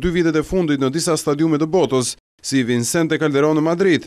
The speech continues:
e mbi të gjitha në Sh B A dhe Amerikën e Jugut, në Medellin,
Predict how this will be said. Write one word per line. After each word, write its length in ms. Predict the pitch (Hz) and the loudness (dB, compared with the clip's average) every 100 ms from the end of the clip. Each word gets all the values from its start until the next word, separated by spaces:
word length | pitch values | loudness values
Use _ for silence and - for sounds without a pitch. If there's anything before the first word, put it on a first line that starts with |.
| - | -6
e 80 | |
mbi 160 | 117 117 | -4 -2
të 120 | 113 | -2
gjitha 220 | 151 170 143 | -2 0 0
në 100 | 131 | 0
Sh 140 | 170 | -2
B 80 | 160 | 0
A 140 | 156 160 | 0 2
dhe 80 | 151 | 2
Amerikën 400 | 143 151 151 160 | 2 2 2 2
e 40 | |
Jugut, 340 | 190 127 120 - _ - | 2 2 0 -2 _ -6
në 140 | 117 110 | -2 0
Medellin, 600 | 156 170 170 156 175 | 0 2 2 2 2